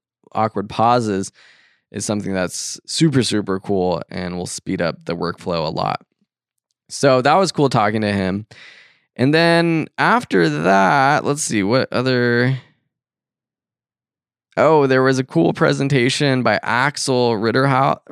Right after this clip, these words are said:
Rittershaus about, um, purpose, passion, and persistence. This was actually before,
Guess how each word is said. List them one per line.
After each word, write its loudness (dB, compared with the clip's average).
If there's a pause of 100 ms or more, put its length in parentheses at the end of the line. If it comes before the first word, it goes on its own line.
(120)
Rittershaus 0 (400)
about, 2
um, -2
purpose, 0
passion, -2
and -4
persistence. -4
This -6
was -2
actually 0
before, -2